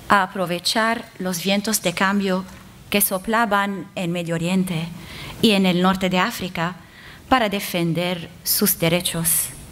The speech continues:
Declaró que las revoluciones constituían una gran oportunidad para promover la democracia y los derechos humanos y que podrían ser un ejemplo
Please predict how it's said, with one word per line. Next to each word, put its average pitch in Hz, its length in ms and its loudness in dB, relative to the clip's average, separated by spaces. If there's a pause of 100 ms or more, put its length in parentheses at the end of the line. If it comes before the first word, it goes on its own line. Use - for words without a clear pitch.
(800)
Declaró 285 540 6
que 269 140 -2
las 202 240 -4
revoluciones 247 920 2
constituían 294 920 2
una 240 180 4
gran 254 220 4
oportunidad 226 760 0
para 185 260 0
promover 202 460 0
la 180 160 -2
democracia 185 760 0 (320)
y 185 80 4
los 165 180 4
derechos 180 480 2
humanos 240 500 2 (600)
y 294 120 4
que 311 140 0
podrían 294 400 2
ser 311 220 2
un 262 100 4
ejemplo 214 640 0